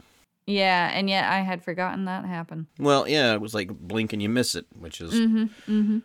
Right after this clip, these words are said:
Speaker 2: what happened to Demios. Um,
Speaker 1: <laughs>
Speaker 2: I don't know what that means. But yeah, I agree. Everything else is, like,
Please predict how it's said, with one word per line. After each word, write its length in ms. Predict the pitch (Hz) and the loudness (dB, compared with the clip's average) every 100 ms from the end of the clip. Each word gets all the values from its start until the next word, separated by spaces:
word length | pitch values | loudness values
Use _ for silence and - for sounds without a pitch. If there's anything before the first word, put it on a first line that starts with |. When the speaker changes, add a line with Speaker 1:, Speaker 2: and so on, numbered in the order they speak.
| _ | _
Speaker 2:
what 160 | 110 85 | -10 -6
happened 340 | 95 90 92 | -4 -4 -6
to 60 | 87 | -4
Demios. 560 | 104 117 76 71 - - - _ | -2 -2 -4 -6 -8 -12 -20 _
Um, 640 | - 113 107 104 104 104 - - - - - - | 0 2 2 0 -2 -4 -6 -8 -8 -14 -20 -20
Speaker 1:
<laughs> 520 | - _ _ - - | -20 _ _ -14 -10
Speaker 2:
I 80 | 95 | -8
don't 80 | 82 | -6
know 60 | |
what 100 | 87 | -8
that 120 | 80 78 | -10 -12
means. 260 | 78 - - - _ _ _ - | -12 -14 -20 -20 _ _ _ -12
But 100 | - | -4
yeah, 260 | 160 214 151 | 2 4 6
I 140 | 160 | 4
agree. 280 | 165 180 147 | 4 2 4
Everything 460 | 143 190 214 185 | 4 4 0 0
else 260 | 190 226 - | 2 0 -2
is, 220 | 175 143 | -4 -2
like, 240 | 131 127 | 0 0